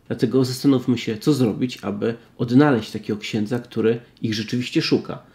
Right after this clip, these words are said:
Przede wszystkim trzeba go poobserwować w takich normalnych, zwyczajnych, codziennych sytuacjach i dostrzec, czy on nie kieruje się poprawnością polityczną, aby wszystkim było dobrze, żeby wszyscy byli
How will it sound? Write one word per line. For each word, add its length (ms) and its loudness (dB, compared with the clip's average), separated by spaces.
Przede 220 4
wszystkim 360 2
trzeba 260 2
go 160 2
poobserwować 680 0
w 100 -14
takich 400 -2
normalnych, 580 6
zwyczajnych, 600 0
codziennych 480 2
sytuacjach 680 -4
i 100 0
dostrzec, 680 0
czy 240 -2
on 300 4
nie 240 6
kieruje 400 6
się 220 -2
poprawnością 680 2
polityczną, 720 0
aby 200 -2
wszystkim 480 2
było 260 6
dobrze, 320 2
żeby 160 -2
wszyscy 320 -6
byli 280 2